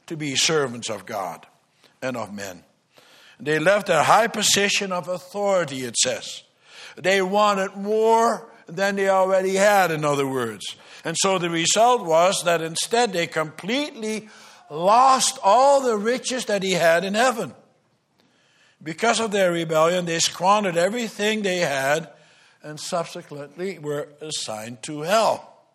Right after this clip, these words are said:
Jude reminds us of what happened to the angels because man is in a similar situation.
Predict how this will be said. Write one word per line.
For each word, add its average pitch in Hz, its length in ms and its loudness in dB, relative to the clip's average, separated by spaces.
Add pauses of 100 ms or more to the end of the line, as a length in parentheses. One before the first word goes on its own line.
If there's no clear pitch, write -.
(1800)
Jude 214 280 -2
reminds 214 480 0
us 214 100 -2
of 202 140 -2
what 180 140 0
happened 233 400 2
to 147 100 -8
the 127 160 -12
angels 131 640 -8 (580)
because 202 500 -4
man 214 420 -2
is 202 200 -6
in 180 120 -6
a 175 160 -4
similar 143 540 -4
situation. 170 880 -6